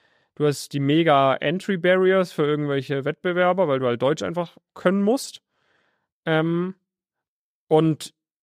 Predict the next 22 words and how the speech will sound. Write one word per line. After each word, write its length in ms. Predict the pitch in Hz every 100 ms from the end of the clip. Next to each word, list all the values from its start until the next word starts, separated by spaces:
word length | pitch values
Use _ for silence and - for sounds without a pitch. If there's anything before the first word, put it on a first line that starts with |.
| _ -
da 220 | 143 156
ist 120 | 165
halt 200 | 160 156
in 160 | - 147
dieser 220 | 139 139
Zielgruppe 480 | - 165 170 156 151
noch, 300 | 143 - -
noch 280 | 151 139 - _
super 380 | 135 175 160 151
viel 280 | - 170 151
zu 200 | - 143
machen. 480 | 143 143 135 117 - _
So, 160 | 123 110
ne? 100 | 160
Also 280 | 156 127 123
je 180 | 127
älter 280 | 120 135 135
die 120 | 123
werden 260 | 117 113 120
vor 200 | - -
allem. 140 | - - _ _ _ _ _
So. 340 | - 120 117